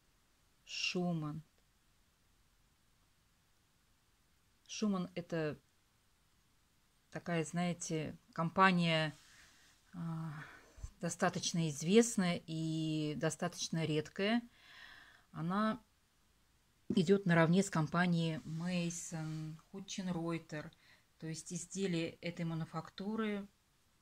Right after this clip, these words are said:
уже в хорошем состоянии. А,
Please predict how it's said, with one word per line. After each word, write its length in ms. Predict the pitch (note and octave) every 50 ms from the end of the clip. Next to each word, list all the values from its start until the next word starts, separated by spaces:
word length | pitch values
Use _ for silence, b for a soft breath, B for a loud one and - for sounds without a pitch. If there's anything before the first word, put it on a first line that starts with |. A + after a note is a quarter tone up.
| - - _ -
уже 760 | - D3+ C#3 C#3+ D#3+ E3 F3 F#3 F3+ F3+ E3+ E3 D#3+ D3+ D3+ D3+ D#3 D#3 D#3 D3+ D#3 D#3+ _ _ B B B B B B B B _ - - _ _ _ - - - -
в 120 | - -
хорошем 640 | - F3 E3+ F3+ F#3+ G3 F3+ - - - E3 D#3 D#3
состоянии. 1040 | - - - - - F3+ F3 D#3+ E3 F3+ G3 G#3+ A3 G#3 G3 F3+ F3+ F3 E3+ E3+ F3 B B B B B B B B B B B B B B
А, 280 | E3+ D#3+ D#3 D#3 D#3